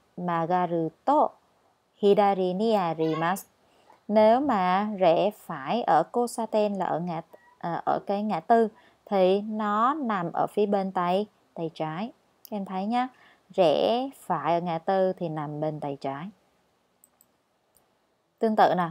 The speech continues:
shiyakusho wa doko desu ka? À, các em chỉ đến cái địa điểm này cho sensei nhá. Rồi, thì ở trong phần từ vựng á,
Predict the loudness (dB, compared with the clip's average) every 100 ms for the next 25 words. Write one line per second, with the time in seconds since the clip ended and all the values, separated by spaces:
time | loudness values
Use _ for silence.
0 | -6 0 2 4 2 -2 -4 0 2 2
1 | 0 -2 -4 -6 -8 -8 -10 _ -8 -8
2 | -6 -8 -6 -8 -10 _ -2 0 0 -2
3 | -2 -2 0 -2 -2 -4 -4 -6 -8 -10
4 | -10 -8 -8 -6 -4 -2 -2 -4 -6 _
5 | _ _ _ _ _ _ _ _ _ _
6 | _ _ _ _ _ _ -10 4 8 8
7 | 8 8 4 -4 -20 -20 _ -8 0 2
8 | 2 0 0 -4 -6 -6 -4 -2 0 0
9 | 0 -4